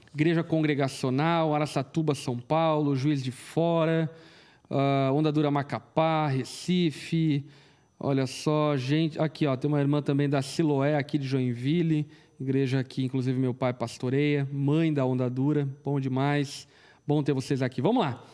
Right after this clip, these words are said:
vamos pra algumas perguntas que foram feitas. Uma pergunta aqui que foi feita é a respeito ali de ouvir a direção e ouvir,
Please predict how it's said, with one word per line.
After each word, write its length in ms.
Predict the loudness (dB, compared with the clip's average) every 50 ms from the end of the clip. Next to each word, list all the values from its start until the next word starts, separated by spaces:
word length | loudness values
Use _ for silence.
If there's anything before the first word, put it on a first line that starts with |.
| -20 -12 _
vamos 180 | -2 0 0 2
pra 300 | 2 2 2 0 -2 -2 0
algumas 480 | 0 2 2 2 2 2 2 0 0 0
perguntas 500 | -2 -2 0 0 0 0 0 0 -4 -6
que 120 | -4 -6 -6
foram 340 | -2 0 0 0 0 0
feitas. 920 | -2 -6 -10 -4 0 0 2 2 0 -2 -4 -8 -10 -8 -10 -14 -18 -18 -20 -20 -20 -20 -20 -20 -20 -16 _ -4
Uma 80 | -2 0
pergunta 340 | 2 2 2 2 2 0 0
aqui 480 | -2 0 0 2 2 2 2 -2 -4 -12 -20 -20 -20 _ _ _ _ _ -8
que 500 | -2 0 2 2 2 2 2 0 -2 -4
foi 200 | -6 -4 -2 -2 -2
feita 640 | 0 0 2 2 2 0 0 0 0 -2 -2 -4 -8 -16 -20 _ _ _ -4
é 880 | 0 0 2 2 2 2 2 2 2 2 2 2 2 0 0 0 -2 -4
a 100 | -2 0
respeito 460 | 0 0 0 0 0 0 0 0 0 0
ali 160 | 0 0 0
de 160 | 0 0 0
ouvir 220 | 0 2 2 0
a 40 | 0
direção 800 | 2 0 0 -2 -4 -6 -4 -2 0 0 2 0 0 0 0 0
e 140 | 0 0 0
ouvir, 520 | -2 -2 -2 -2 0 0 2 2 0 -2